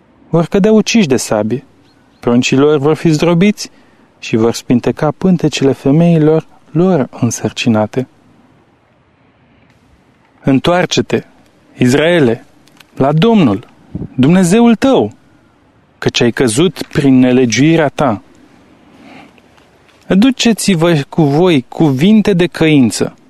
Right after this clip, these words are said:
și întorceți-vă la Domnul. Spuneți-i, "Iartă toate nelegiuirile, primește-ne cu bunăvoință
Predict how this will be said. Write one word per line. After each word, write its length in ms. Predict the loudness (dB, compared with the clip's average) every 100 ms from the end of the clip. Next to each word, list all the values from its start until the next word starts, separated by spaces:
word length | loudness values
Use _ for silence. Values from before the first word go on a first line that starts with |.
| _ _ _ _ _ _ _ _
și 180 | -4 0
întorceți-vă 720 | 0 0 -2 -2 -2 0 0
la 140 | 0
Domnul. 580 | 2 2 0 -2 -4 -10 _ _ _ _ _ _ _ _ _ _ _ _ _ _ _ -20 _ -12
Spuneți-i, 720 | -6 0 2 2 0 -2 -4 _ _ _ _ _ _ _ _ _ -20 _
"Iartă 540 | -2 0 0 -4 -6 -8 _ _ _ _
toate 460 | -4 -2 -2 -2 -4 -6
nelegiuirile, 1000 | -4 0 2 0 0 0 0 0 -2 -4 -10 _ _ _ _ _ _ _ _ _
primește-ne 760 | -4 0 2 0 -2 -4 -4 -6 _ _ _
cu 160 | -4 -2
bunăvoință 880 | 2 2 2 2 2 2 -2 -6